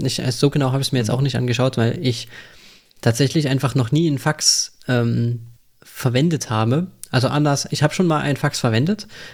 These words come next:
ähm, aber ich bis-, hab noch nie eins besessen. Meine Firma ist mindestens, seitdem ich da angestellt bin, äh,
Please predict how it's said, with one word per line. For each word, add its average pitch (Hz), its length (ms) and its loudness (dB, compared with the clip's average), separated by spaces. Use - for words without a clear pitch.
ähm, 135 220 0
aber 131 200 0
ich - 180 -4
bis-, - 320 -2
hab - 180 0
noch 135 120 2
nie 160 180 0
eins 147 180 -2
besessen. 156 640 0
Meine 143 200 0
Firma 175 300 0
ist - 160 -6
mindestens, 165 520 0
seitdem 151 260 2
ich 151 80 0
da 156 100 0
angestellt 147 480 0
bin, 139 260 0
äh, 151 140 -6